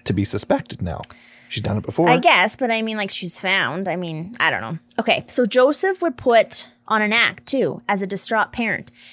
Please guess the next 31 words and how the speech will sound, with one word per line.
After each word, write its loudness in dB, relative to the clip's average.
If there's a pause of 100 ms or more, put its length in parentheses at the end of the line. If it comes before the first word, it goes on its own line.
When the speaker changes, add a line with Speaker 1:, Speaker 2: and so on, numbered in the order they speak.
(300)
Speaker 2:
even 0
apparently -2
crying -2
at -4
one -2
point -8
to -10
the -6
police. -10
Like, -4 (460)
freaking 0 (480)
bastard. -2 (960)
Not 2
okay 0
with -6
that. -2
Speaker 1:
This -4
guy 2
sucks. -4 (540)
Speaker 2:
He 0
was 2
able 0
to -4
dodge 2
this -4
missing -4
persons -4
report -4 (460)
by 0
handing -2
o-, -6